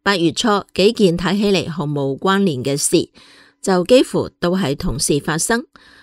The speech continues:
深圳華強北兩千幾人一夜被捕，一條做咗二十年嘅產業鏈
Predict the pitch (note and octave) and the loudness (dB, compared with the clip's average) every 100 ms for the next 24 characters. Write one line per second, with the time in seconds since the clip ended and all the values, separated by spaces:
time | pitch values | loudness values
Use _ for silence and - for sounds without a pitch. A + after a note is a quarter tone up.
0 | - - C4+ C#4+ B3+ G#3+ G3+ D#3+ D3 C#3 | -10 -2 -2 0 0 0 -2 -2 -2 -2
1 | F#3 C#3+ C#3+ G#3+ - _ _ _ D3+ D#3+ | -4 -4 -2 -4 -4 _ _ _ -4 -2
2 | D#3+ - C4+ B3+ E3+ C#3+ D#3+ A2 F3+ F3+ | 0 0 0 0 0 0 -2 -2 -4 -2
3 | E3 C#3 C3+ C#3+ C#3 D3 - _ _ _ | -2 -2 0 -2 0 -2 -2 _ _ _
4 | _ - F#3 G3+ F3+ C#3+ D#3+ D#3 G3 A3 | _ -8 -4 0 0 2 0 2 -2 -2
5 | F3 D3+ F3 E3 D3 C3 C#3+ - D3 F3 | -4 -2 -4 -2 -4 -2 -4 -2 -2 -2
6 | F3 D3 C#3+ F#3 | -2 -2 0 0